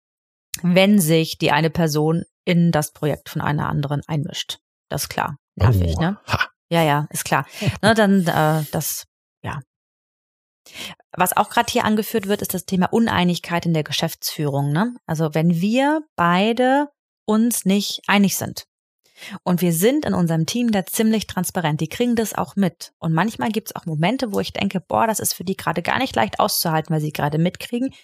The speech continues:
Speaker 1: wie wir beide etwas diskutieren. Wir streiten unter-, uns da nicht, aber wir sind im Diskurs. Und da denke ich manchmal in meiner Rolle, „Oh, ist das jetzt gerade blöd, dass die das mitkriegen?“ Und habe mich eigentlich bisher immer dazu entschieden zu sagen, „Nee, das ist gar nicht blöd, ganz im Gegenteil,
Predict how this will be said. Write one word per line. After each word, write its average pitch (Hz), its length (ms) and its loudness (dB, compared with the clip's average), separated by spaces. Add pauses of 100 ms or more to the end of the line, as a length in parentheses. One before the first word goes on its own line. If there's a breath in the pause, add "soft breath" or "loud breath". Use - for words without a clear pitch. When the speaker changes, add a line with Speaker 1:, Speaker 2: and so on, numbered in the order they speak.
(200 loud breath)
Speaker 1:
wie 196 140 0
wir 202 160 2
beide 185 280 2
etwas 175 300 -2
diskutieren. - 720 -6
Wir 139 120 -2
streiten - 340 -2
unter-, 254 420 -6
uns 220 180 -2
da 247 100 -2
nicht, 285 260 -2 (340 loud breath)
aber 180 280 0
wir 196 220 0 (120)
sind 190 240 2
im 220 120 2
Diskurs. - 720 -2 (580)
Und 190 420 0 (380)
da 175 120 -2
denke 277 340 2
ich - 300 -2
manchmal 165 580 2
in 160 140 0
meiner 190 340 -2
Rolle, 220 240 0
„Oh, - 60 0
ist - 220 -4
das 208 120 -2
jetzt - 200 -4
gerade 156 200 -2
blöd, 214 420 0
dass 185 140 -2
die 185 140 -8
das - 200 -4
mitkriegen?“ 180 540 -4
Und 165 140 -6
habe 190 120 -4
mich - 260 -4
eigentlich 180 360 -2
bisher - 320 -8
immer 269 220 0
dazu 247 280 -6
entschieden 220 400 -4
zu 208 120 -6
sagen, 202 180 0
„Nee, 196 120 2
das 175 120 -2
ist 170 160 -6
gar 175 180 -2
nicht 214 180 -4
blöd, 165 160 -6
ganz 160 220 -4
im 165 140 0
Gegenteil, 196 600 -2